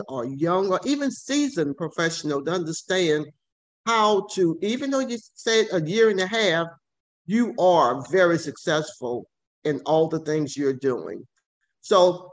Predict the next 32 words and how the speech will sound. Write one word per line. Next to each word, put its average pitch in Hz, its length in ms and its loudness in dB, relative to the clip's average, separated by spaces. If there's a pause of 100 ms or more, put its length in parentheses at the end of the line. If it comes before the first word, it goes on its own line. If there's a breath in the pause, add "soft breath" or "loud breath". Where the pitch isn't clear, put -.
let 285 140 0
me 571 120 2
just 233 200 0
repeat, 175 440 2
what 226 120 4
I 220 160 2
heard 214 260 4
was 160 240 0
high 175 400 4 (160)
value 151 400 0 (140)
tasks. 131 420 -6
Just 247 220 0
don't 254 120 -2
be 220 120 -4
doing 170 400 0
something 135 400 -4
to 135 100 -8
be 131 240 -6
doing 135 380 0
it. 113 100 -12 (840 soft breath)
Two, 277 340 2
outsourcing. 151 840 2 (260)
Sometimes 254 640 0
we 220 200 0
have 208 280 -4 (100)
to 165 40 -10
get 156 300 -4
out 151 220 -2
of 143 100 -4 (140)
our 143 320 -6
own 151 440 -4
way. 135 320 -4